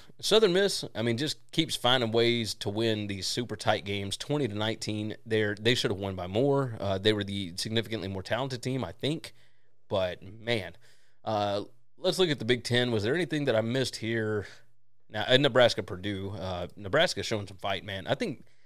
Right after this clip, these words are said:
there is a real possibility that Mickey Joseph could get that job. Like, a real possibility. Uh, selling it basically as the Sam Pittman model,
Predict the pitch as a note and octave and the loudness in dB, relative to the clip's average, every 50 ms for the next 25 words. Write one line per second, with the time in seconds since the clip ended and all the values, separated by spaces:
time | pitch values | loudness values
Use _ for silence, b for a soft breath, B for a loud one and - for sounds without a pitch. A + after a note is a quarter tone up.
0 | - - - - - F#3 B3 A3 B2 A2 G#2 F#2+ F#2+ - - - - - - A2+ | -20 -20 -16 -10 -10 -6 -4 -4 -4 -4 -8 -10 -12 -14 -16 -20 -20 -20 -18 -18
1 | A2 A2 G#2+ C3 E3+ F#3+ D3 G#2+ E2 D#2 - - - - - - - - - G#2+ | -18 -14 -6 -4 0 2 2 2 2 -2 -10 -16 -20 -20 -20 -20 -6 0 0 0
2 | - - A2 A2 A#2 G#2+ F#2+ E2+ D2+ - - - - - - - - - - - | 0 0 0 0 0 0 0 -4 -8 -12 -16 -18 -20 -20 -20 -20 -20 -20 -20 -20
3 | - - - - - - - - - G#2+ A2+ G#2 F#2 A2 A#2 C3 - A2 G2 G#2+ | -20 -20 -20 -20 -20 -20 -20 -8 2 4 4 4 6 4 2 2 2 2 2 0
4 | G#2 F#2 F#2 E2+ - - G2+ G2 F#2+ - - D#2+ E2 D2+ C#2 - - - - - | 0 0 -2 -6 -10 -10 -8 -8 -8 -8 -8 -10 -8 -10 -10 -12 -14 -18 -18 -20
5 | - - - - - - - - - - - - A2 G2+ G2+ F#2+ G2 A#2 B2+ B2 | -20 -20 -20 -20 -20 -20 -20 -20 -20 -16 -6 -2 -2 0 0 0 2 4 6 6
6 | G#2 - - F#2+ F2 - - - E2+ D#2+ E2+ - G2 G#2 A2 - - A2+ - - | 6 4 2 -2 -4 -4 -6 -8 -8 -8 -8 -4 -2 -2 -2 -2 -4 -6 0 2
7 | - C#3 C3+ B2+ A#2+ A#2 G#2 G2+ A#2 A2+ - - - A2+ G#2 G2+ F#2+ G2+ - - | 4 4 4 4 2 2 2 4 4 4 4 2 0 2 2 2 0 0 0 0
8 | G#2+ G2+ F#2 - A#2 - F#2+ G#2 G#2 G2+ G2 F#2+ F2+ - | 0 2 2 0 0 0 0 0 0 2 0 0 -2 -4